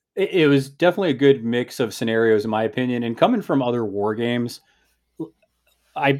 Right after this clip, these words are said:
I, the scenarios weren't so difficult that it made it hard to play the game. If you play a game like Malifaux or maybe Infinity,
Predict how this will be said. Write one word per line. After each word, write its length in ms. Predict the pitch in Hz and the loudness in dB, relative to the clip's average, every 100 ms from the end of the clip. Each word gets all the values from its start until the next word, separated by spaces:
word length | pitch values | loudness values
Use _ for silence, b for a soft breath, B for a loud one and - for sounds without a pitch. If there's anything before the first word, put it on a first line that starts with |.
| - | -2
I, 360 | 160 147 135 - _ _ _ - | 0 2 0 -4 _ _ _ -12
the 600 | 135 139 135 131 143 170 | 2 4 4 2 -2 -6
scenarios 600 | - 165 214 214 143 131 | -4 0 4 4 4 2
weren't 300 | 131 135 135 | -2 -2 -2
so 300 | - 131 123 | -4 0 0
difficult 760 | 120 117 104 143 - 135 139 139 117 | 0 -2 -2 -4 0 0 0 -6 -10
that 540 | 110 104 101 98 - - _ _ | -2 0 2 0 -4 -10 _ _
it 160 | 131 120 | -10 -6
made 300 | 113 113 110 | -4 -4 -4
it 80 | |
hard 340 | 110 - 120 117 | -6 -4 -4 -4
to 60 | |
play 200 | 117 135 | -4 0
the 80 | 135 | 0
game. 380 | 135 143 139 139 B B B | 0 0 0 -2 B B B
If 120 | 123 | -6
you 60 | 123 | -4
play 200 | 170 185 | 0 0
a 40 | |
game 220 | 143 147 139 | 2 2 4
like 240 | 123 110 | 2 0
Malifaux 880 | 113 113 117 110 120 113 110 110 120 | 0 2 2 0 -2 0 2 0 -2
or 640 | 120 117 110 110 107 107 131 _ _ _ _ | -6 -2 0 0 -2 -6 -10 _ _ _ _
maybe 300 | 123 110 113 | -4 -2 -4
Infinity, 720 | 101 - 120 113 113 110 104 | -6 -6 -4 -2 -2 -2 -4